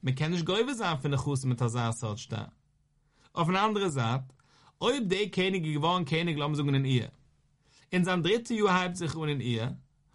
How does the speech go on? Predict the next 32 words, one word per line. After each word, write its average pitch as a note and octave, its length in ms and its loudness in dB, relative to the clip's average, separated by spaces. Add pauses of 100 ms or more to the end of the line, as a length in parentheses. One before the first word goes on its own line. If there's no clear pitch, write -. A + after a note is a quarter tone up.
(160)
אויב G3+ 140 6
אזוי F#3 180 2
האב D#3+ 100 4
איך C3+ 160 -2
איר, B2+ 280 2 (840)
סיוון, C#3+ 500 -2 (480)
תמוז, D3 600 0 (240)
איך F3 80 -12
געווען A2+ 220 -2
הלוואה, A2+ 400 -2 (440)
איז B2+ 80 2
ער B2+ 60 4
דאך C3+ 180 2
געגאנגען B2 280 0
אב, E3 340 2 (280)
אלול, D#3+ 440 0 (120)
תשרי, E3 480 -2
חשוון, E3+ 540 -4
כסלו, B3+ 340 -4
אה, G#3+ 260 2 (160)
אין - 100 -18
כסלו A3+ 340 -4
מאכט D#3 280 0
מען F3+ 140 0
שטאר. G3 300 -2 (720)
קומט A#3 260 2
אויס, C#3 260 0
אז B2 60 -2
דאס C3 180 0
א C3 80 -2
שטאר A#2+ 320 0
מעכן. F3 400 0